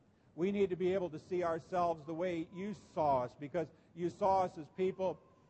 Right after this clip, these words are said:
who needed a Savior. You see other people as people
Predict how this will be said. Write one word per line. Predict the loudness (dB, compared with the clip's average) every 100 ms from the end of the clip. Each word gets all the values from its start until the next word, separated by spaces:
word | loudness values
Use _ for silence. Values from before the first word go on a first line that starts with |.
| _
who | -4 -2
needed | 0 0 -2
a | -6
Savior. | -2 -2 -2 -8 -16 -20 _ _ _ _ _ _
You | -8 -6
see | -4 0
other | 2 2
people | -2 -2 -2 -2 -4
as | -4 -4
people | -4 -2 -2 -2